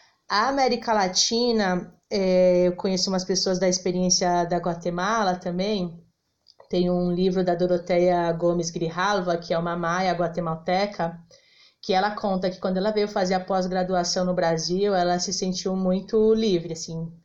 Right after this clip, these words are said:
porque era totalmente distinto da experiência do que ela vivia na Guatemala, né? E ela tinha também essa tripla opressão por ser mulher lésbica e também maia. E aqui no Brasil ela sentiu,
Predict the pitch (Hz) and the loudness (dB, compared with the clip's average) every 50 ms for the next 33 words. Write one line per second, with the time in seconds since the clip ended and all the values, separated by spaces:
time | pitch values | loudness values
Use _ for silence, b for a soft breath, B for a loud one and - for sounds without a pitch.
0 | b b b b b b - 180 180 175 190 175 170 170 185 175 214 202 214 214 | b b b b b b -4 -4 -2 0 0 0 0 0 0 -2 0 0 0 0
1 | 214 - 185 196 196 - - - 190 180 - - 175 175 175 - 190 170 180 180 | -2 -2 -6 -4 -4 -4 -2 -2 -6 -6 -4 -2 -2 -2 -2 -2 -4 -4 -2 -2
2 | 170 165 165 165 - 170 165 170 170 - 175 170 165 165 175 170 165 170 170 170 | -2 -2 -2 -2 -2 -4 -4 -6 -6 -6 -4 -4 -2 -2 -2 -4 -4 -2 -2 -2
3 | 170 165 165 165 160 - - 170 165 151 151 165 196 220 208 180 180 175 175 175 | -2 -2 -2 -4 -4 -4 -6 -6 -6 -4 -4 -2 -2 0 0 0 0 2 2 2
4 | 175 175 165 170 170 170 - 180 175 170 - 180 170 165 165 165 B B B B | 2 2 2 0 -2 -2 -4 -6 -6 -4 -4 -4 -2 -2 -4 -6 B B B B
5 | B B B 185 175 - 185 170 170 - - 220 214 254 247 - 220 208 208 208 | B B B -4 -2 -2 -2 -2 -4 -2 -2 -2 -2 -2 0 0 0 0 0 0
6 | 202 185 185 - - 185 196 220 214 220 214 - - 190 185 185 185 180 175 175 | -2 -4 -2 -2 -4 -2 -2 -2 -2 -2 -4 -2 -2 -2 0 0 2 2 2 2
7 | 175 180 180 175 180 185 180 170 185 185 - 175 175 202 196 - 240 220 214 202 | 2 2 2 2 2 0 0 -2 -6 -4 -2 0 0 0 0 0 0 0 2 0
8 | 202 190 175 160 160 165 185 - 160 - - - _ B B B B B B B | 0 0 0 0 0 0 2 0 0 0 -4 -12 _ B B B B B B B
9 | B 220 214 214 214 - 247 233 240 220 - 233 233 220 208 208 220 220 220 220 | B 0 2 2 0 -2 -2 -2 0 2 2 4 4 2 2 2 2 4 4 4
10 | 226 226 220 - - 226 226 220 - 233 214 208 202 - - | 4 2 0 0 0 0 -2 0 0 0 0 0 0 -4 -6